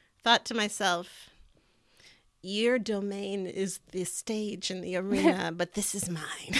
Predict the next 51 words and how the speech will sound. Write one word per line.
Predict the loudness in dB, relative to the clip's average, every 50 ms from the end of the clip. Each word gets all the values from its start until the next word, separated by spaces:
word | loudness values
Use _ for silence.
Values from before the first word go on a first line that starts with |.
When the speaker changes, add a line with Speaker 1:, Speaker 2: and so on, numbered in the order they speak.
| 8 10
Speaker 2:
Oh, | 12 12 12 12
right. | 12 12 12 12 12 12 12 12 12 12 12 12 8 4 2 2
Speaker 1:
<laughs> | 4 4 4 4 2 -12
Speaker 2:
Yes, | -4 2 4 8 10
Speaker 1:
Target | 12 12 12 10 8 4 0 0
Speaker 2:
you | 2
Speaker 1:
is | 2
Speaker 2:
did | 4 6 6 6 6
Speaker 1:
my | 6 4
Speaker 2:
mention | 4 4 4 2 0 0 0 0
Speaker 1:
domain. | 0 -2 -2 0 -2
Speaker 2:
that. | -4 -4 -6
Speaker 1:
<laughs> | _ _ -6
Yeah. | -4 -2 0 0 2 6 6 6 6 8 8 8 8 8
Speaker 2:
<laughs> | 8 6 2 2 2 2 -2 2
Speaker 1:
That's | 4 4 6 6 6
what | 6 6 8
it, | 6 6 6 6
that's | 6 6 8 10
how | 10 12 12
I | 12 12 10 8
feel, | 4 -2 0 2 4 4 4 4
like, | 2 2 0 0 -2 -8 -8 -4
if | -4 0 2 4
I | 4 4 4
send, | 2 0 0 0 0 0 -2 -4 -8 -16 -18 -8 -4
if | -4 -4 -2
I | -4 -6 -6
send. | -8 -8 -10 -8 -10 -10 -10 -12 -10 0 4
But, | 4 6 8 8
like, | 6 6 6 2 -6 _
when | -4 0 4 6 6
I | 8
had | 8 8 6 4 4
covid, | 2 4 4 4 4 4 4 2 2 2
Brett | 4 4 4 4 4
had | 2 -2 -2
to | -4 -4
do | -4 -2
all | -2 -2
the | -4 -4
shopping, | 0 2 4 4 4 2 0 -8 -6 -6 -6 -8 -10 _ _ _ _ _ _ _ _ _ _ _ _ _ _ _ _ -20 -14 -6 -2
and | 0 2 2
I | 2 2
didn't | 0 -2 -4 -6 -10
feel | -10 -10 -8 -8 -8
this | -8 -10 -10 -8
way | -8 -6
then. | -4 -4 -2
But | 0 0 0 0 -2
just | -4 -2 -2 -2 -2 -4 -10